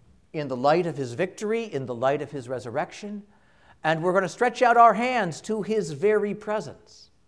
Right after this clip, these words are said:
But note how beautiful it is, that word of Christ.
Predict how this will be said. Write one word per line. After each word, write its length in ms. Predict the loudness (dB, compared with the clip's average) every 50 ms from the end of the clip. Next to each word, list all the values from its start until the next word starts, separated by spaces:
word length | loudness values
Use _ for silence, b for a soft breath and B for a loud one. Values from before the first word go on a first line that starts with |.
| _ _ _ _ _ _ _ _ _ _ _ _ _ _ _ _ _ _ _ _ _ _ _
But 120 | -12 -8 -4
note 280 | -2 2 2 2 2
how 140 | 2 0 0
beautiful 580 | -2 -2 -4 -2 -2 -2 -4 -4 -4 -2 -2 -2
it 80 | -2
is, 420 | 0 -2 -4 -4 -6 -12 -16 -14 -10
that 200 | -8 -8 -8 -6
word 220 | -4 -2 -2 -4
of 120 | -4 -8 -12
Christ. 560 | -10 -8 -8 -8 -10 -14 -20 -20 -20 _